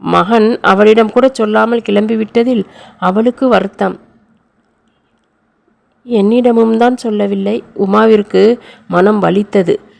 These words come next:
துக்கம் தொண்டையை அடைத்தது. காபியை கசாயம் குடிப்பது போல் விளங்கிவிட்டு உள்ளே சென்று செல்போனை கையில் எடுத்தாள். அவனுக்கு போன் பண்ணினாள். அலைப்பொலி போய் துண்டிக்கப்பட்டது. இது உமாவிற்கு பழக்கமான ஒன்றுதான். ஆனால்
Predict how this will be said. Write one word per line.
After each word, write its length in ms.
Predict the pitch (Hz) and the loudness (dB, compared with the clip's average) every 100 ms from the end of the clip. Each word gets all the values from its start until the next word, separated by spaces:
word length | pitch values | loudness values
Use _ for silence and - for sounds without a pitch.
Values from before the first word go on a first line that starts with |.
| _ - | _ -12
துக்கம் 400 | 233 - 220 220 | -6 0 0 0
தொண்டையை 480 | 190 185 202 220 214 | -2 0 2 2 2
அடைத்தது. 520 | 165 185 202 185 165 - | 0 -2 0 -2 -2 -2
காபியை 520 | 175 202 226 220 220 | 0 0 2 2 2
கசாயம் 560 | 190 - 202 226 247 | 0 -2 -2 -2 -4
குடிப்பது 420 | 233 214 208 208 202 | -4 -4 0 0 0
போல் 220 | 226 226 | -2 -2
விளங்கிவிட்டு 640 | 196 202 208 202 202 202 185 240 - - - - - - - | -2 -2 -2 -4 -2 0 2 0 -6 -20 -20 -20 -20 -20 -10
உள்ளே 340 | - 226 233 | -2 0 2
சென்று 320 | 233 214 208 226 | 0 -4 -8 -8
செல்போனை 500 | 202 208 220 214 208 | -6 -6 -2 0 0
கையில் 320 | 180 185 190 | -2 0 0
எடுத்தாள். 400 | 170 160 160 - - | -2 -4 -4 -4 -4
அவனுக்கு 500 | 175 214 220 220 208 | 0 2 2 0 -2
போன் 260 | 196 202 208 | 0 -2 0
பண்ணினாள். 420 | 175 165 156 - _ | -2 -2 -2 -6 _
அலைப்பொலி 480 | 170 220 233 226 214 | -2 0 0 0 -2
போய் 260 | 208 214 247 226 | -2 -2 -2 -4
துண்டிக்கப்பட்டது. 800 | 175 190 208 208 170 165 165 - _ - - - - | -4 -4 -2 -2 -4 -6 -6 -8 _ -20 -20 -16 -4
இது 260 | 233 269 254 247 196 | 0 2 2 2 2
உமாவிற்கு 480 | 226 247 233 - | 2 2 0 -2
பழக்கமான 640 | 247 160 180 220 220 233 247 | -4 -4 -2 -2 0 2 2
ஒன்றுதான். 500 | 202 208 202 170 - - - | 2 0 0 0 -2 -10 -6
ஆனால் 420 | 185 240 233 247 | -2 2 2 2